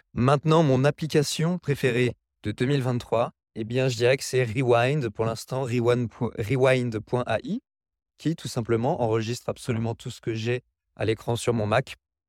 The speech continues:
Alors, euh, Rewind, ça fait partie de ce genre de, euh, d'application qui, eh bien, euh, euh, ne sert à rien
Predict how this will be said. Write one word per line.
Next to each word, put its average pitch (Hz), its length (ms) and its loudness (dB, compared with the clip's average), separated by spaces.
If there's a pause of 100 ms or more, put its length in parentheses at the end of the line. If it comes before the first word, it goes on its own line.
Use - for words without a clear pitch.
(500)
Alors, 104 260 2 (100)
euh, 107 960 2
Rewind, 156 320 2
ça - 140 -4
fait 127 100 -6
partie 131 320 -4
de 117 260 0
ce - 160 -10
genre 117 320 2
de, 117 80 -2
euh, 110 200 2 (880)
d'application 131 840 -2
qui, 165 360 -4 (1000)
eh 101 80 -2
bien, 120 260 4
euh, 107 680 4 (360)
euh, - 20 -10 (280)
ne 113 120 -2
sert 123 160 0
à 113 120 4
rien 131 260 2